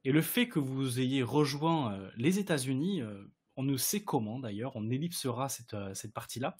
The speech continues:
Il y a toute une légende qui va se créer autour sur les internets. Il y a des personnes qui sont devenues plus ou moins fans de vous. Vous avez des comptes contre votre gré, Instagram, euh, TikTok, euh, Twitter, qui ont été créés, euh, avec tout un tas de communautés qui se sont, euh,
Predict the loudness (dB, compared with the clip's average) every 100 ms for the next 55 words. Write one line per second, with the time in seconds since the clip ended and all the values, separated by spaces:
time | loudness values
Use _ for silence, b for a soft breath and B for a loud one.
0 | B B _ -4 -2 -2 0 4 4 4
1 | 2 -2 -4 -4 -4 -8 -6 -2 -2 -2
2 | -6 -6 -6 -6 -6 -4 -4 -4 -6 -10
3 | B B B 0 2 4 2 2 2 0
4 | 0 0 -2 0 0 -2 0 4 4 4
5 | 2 -2 0 0 0 -6 -12 -2 -2 0
6 | 2 2 2 2 -2 -2 -2 -2 -2 -6
7 | -4 -4 -4 -4 -4 -4 0 0 -2 -4
8 | -8 -4 -4 -2 2 4 4 2 2 -2
9 | B B _ -10 -10 0 6 8 8 4
10 | 0 0 0 -2 -8 -4 2 2 2 -2
11 | -4 -2 -4 -4 -2 0 0 -2 -4 -8
12 | b b _ -8 -8 -8 -10 -2 0 0
13 | -2 -2 -2 0 0 0 -2 -2 -4 -6
14 | -4 -6 -6 -6 -6